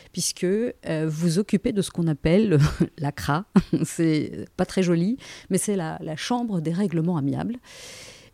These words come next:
Euh, est-ce que vous pouvez nous expliquer la raison d'être de, de, de, de cette, de cette chambre ?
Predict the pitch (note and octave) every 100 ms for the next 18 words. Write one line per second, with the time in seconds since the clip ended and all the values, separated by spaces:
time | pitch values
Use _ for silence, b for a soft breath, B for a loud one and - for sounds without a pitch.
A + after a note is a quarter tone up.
0 | - F3 D#3+ D3 C#3+ C#3+ F2 - F2 -
1 | - A3+ D#4+ D#4+ A#3+ E3+ - - F#3 F#3
2 | - - F3 A3+ A#3+ F#3 F3+ F3+ F#3 F#3
3 | F3+ F#3 - D#3+ D#3+ D#3+ D#3+ D#3+ D#3+ -
4 | D#3+ - D3+ _ D#3 F3 D#3 - C3 -
5 | -